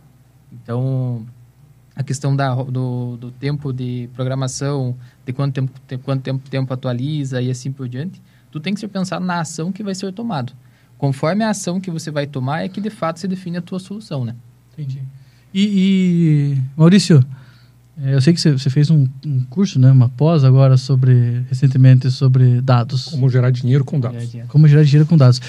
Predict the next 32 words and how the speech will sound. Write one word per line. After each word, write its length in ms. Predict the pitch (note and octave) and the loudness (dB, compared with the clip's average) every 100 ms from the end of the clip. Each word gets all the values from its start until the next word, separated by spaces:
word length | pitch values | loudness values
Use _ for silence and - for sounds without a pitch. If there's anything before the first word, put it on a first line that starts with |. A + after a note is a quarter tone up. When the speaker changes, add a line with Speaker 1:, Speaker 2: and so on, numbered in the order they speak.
| - | -2
Speaker 2:
E 60 | F#3+ | 4
gerar 240 | G3 A3 | 6 4
dinheiro 320 | A#3+ A3+ A#3 B3 | 4 2 2 0
com 120 | G#3 | 0
dados, 300 | E3 F#3 F#3+ | 0 0 -2
Maurício, 400 | F#3 D#3+ D#3 D3+ | 0 0 0 -2
é 100 | C#3 | -2
só 200 | C3 G3 | -2 -4
coisa 260 | - G3 F#3+ | -4 -4 -2
de 60 | |
empresa 180 | E3 F3+ | -2 -2
de 40 | |
tecnologia 500 | F3 D#3 C#3 C#3 G#3 | -2 -2 0 0 0
ou 60 | A3 | -4
não? 160 | C#3+ B2 - - _ _ | -4 -4 -8 -20 _ _
Só 220 | - - | -8 -4
K 160 | G3 G3 | 0 4
M 160 | E3 E3 | 8 8
M 440 | A#3 G#3+ D3+ C3+ | 6 4 4 2
que, 260 | C3 C#3+ C3 - - | 0 -2 -4 -8 -20
que 140 | - C#3+ | -4 2
vende 420 | A#2+ C3+ G3+ F#3+ | 6 6 6 4
B 120 | C#3+ | 2
I? 260 | D3+ G#3 G3+ | 2 2 2
O 100 | C3+ | 2
Éder 240 | C#3+ F#3+ | 2 2
vende 180 | A3+ B3 | 2 0
B 120 | E4 | 0
I, 240 | D#4 C4 A3 | 0 0 2
gente. 280 | E3+ C#3+ | 2 2
Se 160 | C3 C#3 | 0 2
você, 200 | D3 G3 | 4 4